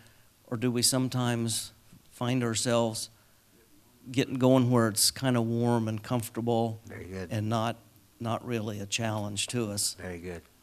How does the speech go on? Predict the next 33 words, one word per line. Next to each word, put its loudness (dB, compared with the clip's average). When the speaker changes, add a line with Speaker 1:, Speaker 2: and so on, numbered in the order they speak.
Speaker 1:
I -6
mean, 0
I 2
think 2
we 4
can 2
all 10
find 2
ourselves 2
in -2
those 0
situations -2
and -6
the -6
challenges. -2
So 0
when 2
I 6
looked 6
at -2
that 2
verse, 0
that's -2
just 0
something -2
Speaker 2:
Yeah. -4
Speaker 1:
that -14
came -4
to -2
me. -10
Speaker 2:
Very -4
good. -6
Uh, 2